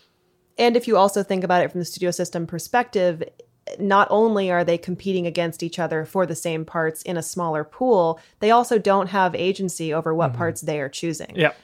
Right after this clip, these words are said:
Speaker 1: So it's just completely up to someone else, which immediately pits you against your contemporaries.
Speaker 2: Well, and it also, there is something that actually,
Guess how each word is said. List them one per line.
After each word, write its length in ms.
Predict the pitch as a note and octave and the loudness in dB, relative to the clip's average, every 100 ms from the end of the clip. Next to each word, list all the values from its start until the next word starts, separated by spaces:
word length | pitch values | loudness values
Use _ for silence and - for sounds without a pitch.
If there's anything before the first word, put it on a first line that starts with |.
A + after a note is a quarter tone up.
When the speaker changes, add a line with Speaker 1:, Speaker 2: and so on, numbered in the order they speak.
| _ | _
Speaker 1:
So 680 | - - E3 D#3+ D#3 D3+ - _ | -8 0 2 4 2 0 -4 _
it's 400 | - E3+ - - | -2 -2 -4 -6
just 320 | - F#3 - | -2 -2 -4
completely 500 | G#3 F#3+ G#3 G#3 F#3 | -6 0 2 2 2
up 160 | E3 - | 2 0
to 80 | E3+ | -6
someone 360 | E3+ D#3 D3 | -4 -4 -2
else, 300 | D#3 D3 - | -2 -2 -2
which 200 | D#3+ D#3+ | -4 -4
immediately 600 | - E3+ E3 E3+ E3 D#3 | -6 -4 -2 -2 -2 -2
pits 340 | D3 D#3 C#3+ - | -6 -8 -10 -8
you 240 | C#3+ C#3 - - - _ | -8 -8 -10 -16 -20 _
against 420 | - E3+ D3 C#3+ - | -4 -2 -2 -4 -8
your 80 | - | -8
contemporaries. 420 | D3+ B2 - B3 | -8 -6 0 2
Speaker 2:
Well, 40 | |
and 100 | C4+ | 2
it 80 | B3+ | 0
also, 380 | B3 B3 C#4+ C#4 | -2 -2 -6 -12
there 280 | G3+ F3+ G#3+ | -4 0 0
is 320 | G#3 F3+ G3 | 0 0 0
something 360 | - F#3+ F#3 F#3 | -2 -8 -6 -6
that 100 | D#3+ | -4
actually, 320 | D#3 - D#3 | -6 -6 -6